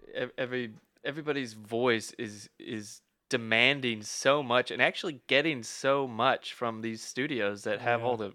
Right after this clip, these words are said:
Speaker 1: real control. You know, it's like,
Speaker 2: <clears throat>
Speaker 1: um, it's,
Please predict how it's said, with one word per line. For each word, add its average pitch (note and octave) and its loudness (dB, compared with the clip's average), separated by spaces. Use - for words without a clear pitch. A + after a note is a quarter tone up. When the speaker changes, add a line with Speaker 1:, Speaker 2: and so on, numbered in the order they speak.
Speaker 1:
real F3 -2
control. G2+ -4
You A2 -4
know, C3+ 2
it's F3 -6
like, C#3 0
Speaker 2:
<clears throat> C3+ 4
Speaker 1:
um, B2 0
it's, - -4